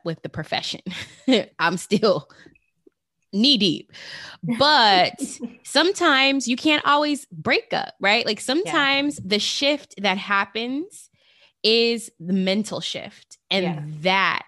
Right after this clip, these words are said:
Speaker 1: is what changed for me,
Speaker 2: Yeah.
Speaker 1: is, like, I don't see my profession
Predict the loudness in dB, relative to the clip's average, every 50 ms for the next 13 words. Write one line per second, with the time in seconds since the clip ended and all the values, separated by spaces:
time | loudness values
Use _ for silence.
0 | _ -6 -6 -4 -4 -6 -6 -8 -8 -8 -6 -6 -6 -8 -10 -12 -10 -8 -8 -8
1 | -6 -8 -8 -8 -8 -8 -10 -10 -12 -14 -20 -14 -6 -6 -2 0 0 0 0 0
2 | -2 -2 -4 -6 _ 0 2 2 2 0 0 -4 -6 -8 -12 -12 -12 -8 -6 -4
3 | -4 -2 -2 -2 -2 -2 -2 -2 -2 -4 -6 -8 -12 _ _ _ _ _ _ _
4 | -2 0 0 2 2 2 0 -2 -4 -8 -8 -8 -2 0 0 0 0 -2 -4 -4
5 | -2 -2 -2 -4 -4